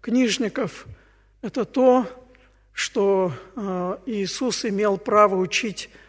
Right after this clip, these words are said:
от первого лица. Никто никогда не имел дерзновения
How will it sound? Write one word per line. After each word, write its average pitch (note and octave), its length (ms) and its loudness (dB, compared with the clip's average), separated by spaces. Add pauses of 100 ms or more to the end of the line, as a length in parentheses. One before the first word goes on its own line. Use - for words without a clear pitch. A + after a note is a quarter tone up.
(140)
от - 260 -6
первого F3+ 500 4
лица. F3+ 520 -4 (2000)
Никто A3+ 440 2
никогда F#3+ 720 0 (580)
не G3+ 200 -6
имел G#3 400 -2 (140)
дерзновения G#3 1040 -4